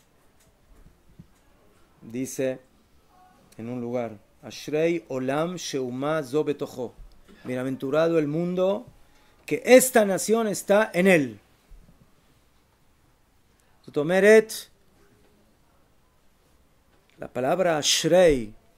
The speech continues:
bienaventurado, el mundo es bienaventurado, tiene una brajá, como Hashem le dijo a Abraham Avinu, "Veheye brajá", tú serás brajá.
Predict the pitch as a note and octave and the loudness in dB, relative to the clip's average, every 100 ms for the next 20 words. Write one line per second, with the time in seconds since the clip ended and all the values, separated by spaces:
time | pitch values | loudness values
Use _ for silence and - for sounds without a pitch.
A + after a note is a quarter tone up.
0 | _ - A2+ A#2 A#2 B2+ D3 C#3+ A2+ - | _ -16 -12 -12 -10 -6 -4 -4 -6 -14
1 | _ _ _ _ _ _ _ C3 C#3+ G3+ | _ _ _ _ _ _ _ -8 -2 2
2 | E4 D#4 C4+ B3+ - G3+ D3+ G#3 A#3+ A#3 | 4 8 8 8 4 0 0 -4 -4 -4
3 | G3 F#3+ G#3 G#3+ F#3+ D3 - G#3 A3 A3 | -4 -2 0 0 0 -2 0 0 2 0
4 | G#3 F#3 F#3+ F3+ F3+ F3 G#3 A#3+ C#4 D#4+ | -2 -4 -4 0 0 2 6 8 8 6
5 | D4+ - _ _ _ _ _ _ - D#3 | 2 -12 _ _ _ _ _ _ -10 -8
6 | - A#3+ A#3+ G#3+ A#3+ A#3 A3 A3+ A3 A3 | 2 2 4 2 2 2 2 2 2 2
7 | C4+ A#3 E3 A2 _ _ _ _ _ _ | 2 2 0 -4 _ _ _ _ _ _
8 | _ _ _ _ _ _ - C3+ C#3+ D#3+ | _ _ _ _ _ _ -6 -2 0 0
9 | E3 D#3 A3+ A#3+ D#3 F3 - D3 - A#3+ | 2 6 6 4 -2 -2 -4 -8 -8 -10
10 | A#3 A3+ G#3+ F3 F#3 - C3 | -4 -2 -4 -4 -10 -10 -12